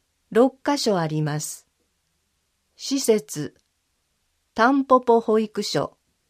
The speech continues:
電話、八二三の二九零零。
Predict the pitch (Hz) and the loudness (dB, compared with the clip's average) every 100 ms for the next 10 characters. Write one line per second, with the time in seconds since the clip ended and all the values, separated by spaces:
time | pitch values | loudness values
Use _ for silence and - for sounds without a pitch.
0 | _ _ _ _ - 185 208 202 185 175 | _ _ _ _ -4 -2 0 -2 -2 -4
1 | - _ _ _ _ _ - 214 214 285 | -6 _ _ _ _ _ -8 -8 -6 -2
2 | 285 285 240 208 190 196 196 185 180 175 | 2 2 2 0 -4 -2 -2 -2 -4 -6
3 | _ _ - 214 254 277 - 262 208 151 | _ _ -4 0 2 0 -2 -2 0 -2
4 | 175 185 175 175 127 - | 0 0 -2 -2 -4 -8